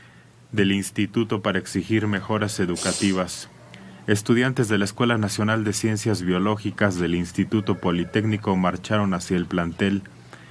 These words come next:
del plantel hacia la Dirección General para exigir aumento de profesores, laboratorios terminados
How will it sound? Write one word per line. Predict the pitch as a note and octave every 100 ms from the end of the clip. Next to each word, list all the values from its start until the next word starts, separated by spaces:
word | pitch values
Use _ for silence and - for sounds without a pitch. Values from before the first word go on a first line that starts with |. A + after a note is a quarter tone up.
| - - -
del | C3 G#3 G3+
plantel | D3+ A#2+ G#2+ B2+
hacia | A2 -
la | F#2+
Dirección | F#2 F2 - A#2
General | A2 G2+ F2+ G2
para | G#2 F#2
exigir | F2 - F#2+ G#2+ G#2 - - -
aumento | - A2+ C3 D#3+ F3 E3+
de | D3+ B2
profesores, | A#2 G2 G2 F2 G2+ E2 D2 - - - - - -
laboratorios | G#2 G#2+ G#2+ A2 A#2 A2 C#3+ D3 D3 -
terminados | A2 F#2 F2+ F2+ F#2+ F2 F2 - -